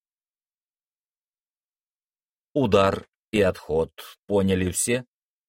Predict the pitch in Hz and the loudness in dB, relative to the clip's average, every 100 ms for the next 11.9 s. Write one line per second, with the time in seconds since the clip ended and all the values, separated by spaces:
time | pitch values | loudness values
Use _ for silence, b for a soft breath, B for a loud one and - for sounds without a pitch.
0 | _ _ _ _ _ _ _ - 117 98 | _ _ _ _ _ _ _ -2 0 2
1 | 165 156 160 127 151 151 120 90 78 76 | -2 0 -4 0 2 2 0 -2 -2 -2
2 | 73 76 78 123 151 151 - 147 131 139 | -4 -4 -2 0 0 -2 0 0 0 -2
3 | 131 156 135 123 135 135 120 120 - 104 | 0 -2 -2 -2 -2 0 0 -2 -4 -2
4 | 95 92 92 87 85 80 76 82 110 95 | -2 -2 -2 -2 -2 -4 -6 -2 0 0
5 | - 90 - 62 58 53 - _ _ _ | 0 -2 -4 -12 -12 -12 -16 _ _ _
6 | _ _ _ - 131 - 127 117 120 107 | _ _ _ -2 -2 0 2 2 2 0
7 | 98 90 87 131 151 147 156 - - 139 | 2 0 -2 -4 -4 -2 -4 -4 -4 -4
8 | - 180 165 151 151 156 143 131 131 123 | -2 -4 -4 -4 -4 -4 -4 -4 -4 -2
9 | 127 113 107 - 107 110 101 123 113 110 | 2 2 0 -2 -2 -2 0 0 2 2
10 | 104 - 104 101 101 101 90 - 95 90 | -2 -2 0 0 0 -2 -6 -4 -4 -2
11 | 90 85 82 76 69 - 65 67 | -2 -4 -4 -6 -8 -12 -12 -10